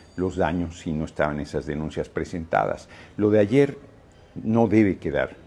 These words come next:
impune. Debe hacerse una sanción muy firme a esa persona, eh, prepotente, arrogante, que se creen como con el dinero lograban las sentencias a su favor.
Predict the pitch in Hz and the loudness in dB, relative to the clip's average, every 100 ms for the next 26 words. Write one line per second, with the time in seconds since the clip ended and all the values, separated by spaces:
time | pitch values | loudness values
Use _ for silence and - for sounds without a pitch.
0 | - - 135 131 101 127 127 98 67 - | -20 -4 0 0 2 4 4 4 -4 -16
1 | - - - 98 120 120 113 85 76 107 | -20 -20 -4 2 6 6 6 2 2 -2
2 | 90 104 95 85 - 80 - 101 95 92 | -2 -4 -2 -4 -4 -8 -4 -4 -2 -4
3 | 92 - - - 82 123 139 98 107 95 | -8 -18 -20 -10 -4 -2 -2 -4 -2 -2
4 | 92 87 - 85 82 - 87 95 82 - | -4 -6 -6 -4 -2 -2 -2 -2 -4 -2
5 | 90 85 87 - _ - - 78 - 104 | -2 -2 -4 -10 _ -20 -12 -8 -4 -4
6 | - 90 - 95 95 92 90 85 76 73 | -4 -4 -4 -2 -4 -4 -4 -2 -4 -4
7 | 85 76 78 90 85 85 78 85 - 85 | -4 -4 -4 -6 -6 -6 -6 -8 -6 -4
8 | 117 117 120 - - - - - 117 113 | 0 2 0 -4 -16 -20 -10 -2 -2 2
9 | 123 131 120 131 151 175 156 117 92 104 | 4 4 4 2 2 0 2 2 4 4
10 | 110 117 87 78 - 87 80 - 95 87 | 4 2 -2 -8 -8 -4 -4 -4 -6 -2
11 | 110 110 101 104 87 92 107 98 98 95 | -2 -2 -4 -4 -8 -4 0 2 2 -2